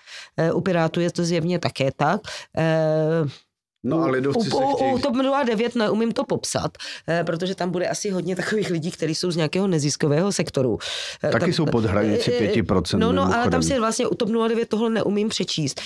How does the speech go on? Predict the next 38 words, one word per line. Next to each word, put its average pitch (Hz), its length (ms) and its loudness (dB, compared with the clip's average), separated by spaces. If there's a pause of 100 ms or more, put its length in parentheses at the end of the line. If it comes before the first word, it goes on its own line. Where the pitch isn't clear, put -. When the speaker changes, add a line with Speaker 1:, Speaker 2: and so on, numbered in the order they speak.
(140)
Speaker 1:
No 180 100 2
a 185 60 2
ti 220 160 -2
další, 208 360 -2
tam 208 180 0
ti 220 120 -2
lidé 220 300 0
asi 208 220 -2
od, - 220 -4
asi 185 260 -2
víc 226 200 -2
berou, 190 420 2 (300)
eh, 180 440 2
než 196 140 0
státu 190 340 0
dávají. 254 380 2
Jako 156 240 -2
když 180 120 0
to 196 120 -4
rozdělíš 196 500 0 (240)
na 165 100 0
tyhle 196 260 0
dva 202 280 2 (140)
typy 196 260 -2
lidí, 180 420 0
jako 196 320 0
chovné 185 460 2
a 165 80 4
tažné, 160 600 2 (400)
tak, 165 160 0 (160)
eh, 175 320 2
ty 185 100 0
dvě 185 180 0
strany 190 400 0
mají 185 280 2
jednoznačně 180 560 0
ty 233 120 -2
plátce 185 600 0